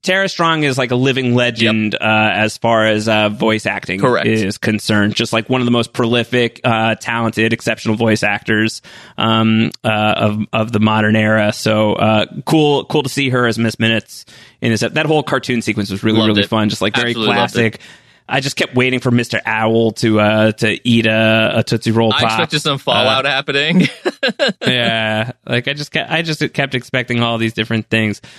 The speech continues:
Speaker 1: Um, but I, I bet, I bet we go back to this episode, um,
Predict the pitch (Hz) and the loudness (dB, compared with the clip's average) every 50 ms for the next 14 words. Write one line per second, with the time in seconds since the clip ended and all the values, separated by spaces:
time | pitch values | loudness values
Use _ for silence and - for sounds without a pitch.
0 | - - - - - 117 117 120 120 120 - 135 147 160 180 196 202 208 202 - | -20 -16 -6 -2 0 0 2 2 2 0 -2 -2 -4 -2 -2 -2 -2 -2 -4 -6
1 | - - 175 185 202 165 - - 220 220 202 185 - - - _ - - - - | -6 -4 -4 -4 -4 -4 -2 -2 0 2 0 0 -2 -4 -12 _ -20 -20 -12 -6
2 | - 185 196 175 - 214 220 196 214 208 175 196 190 170 151 156 151 147 151 - | -4 -4 -4 -4 -4 -4 -4 -4 -4 -4 -2 0 0 0 0 -2 -4 -4 -6 -6
3 | - 151 139 135 127 - 120 131 120 - 127 - - 127 120 120 117 117 117 113 | -8 -6 -4 -4 -2 0 0 0 0 -2 -6 -4 0 2 4 4 4 4 4 4
4 | 110 110 110 - _ _ _ _ _ - - 117 113 110 110 107 107 110 110 107 | 2 0 -4 -8 _ _ _ _ _ -6 -4 -2 0 0 0 2 2 2 0 0
5 | - - - | -2 -6 -14